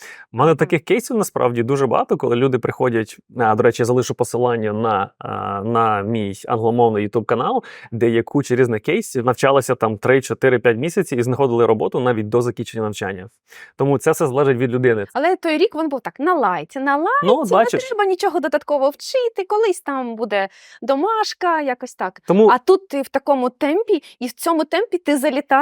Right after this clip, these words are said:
Speaker 2: на свою,
Speaker 1: Exactly.
Speaker 2: на свій, на свій новий проект, так.
Speaker 1: Exactly. Ти тільки що задав запитання, скільки людей з нашої групи знайшли роботу.
Speaker 2: Так.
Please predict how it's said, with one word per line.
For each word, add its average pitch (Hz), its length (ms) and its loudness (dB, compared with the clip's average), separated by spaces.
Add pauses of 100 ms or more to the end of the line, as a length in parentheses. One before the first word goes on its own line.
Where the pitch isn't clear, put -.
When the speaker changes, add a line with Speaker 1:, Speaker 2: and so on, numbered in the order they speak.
(260)
Speaker 2:
на 247 160 -4
свою, 247 400 -4 (280)
Speaker 1:
Exactly. 147 220 0
Speaker 2:
на 294 60 4
свій, 311 340 0
на 269 100 -2
свій 294 180 -6
новий 254 180 -2
проект, 202 340 -6
так. 196 200 -4
Speaker 1:
Exactly. 143 380 0
Ти 165 120 2
тільки 175 140 2
що 165 100 -4
задав 143 280 2
запитання, 156 460 0
скільки 156 340 0
людей 143 240 2
з 135 60 -2
нашої 135 220 -2
групи 165 200 -2
знайшли 131 220 -2
роботу. 120 300 -2
Speaker 2:
Так. 95 80 -14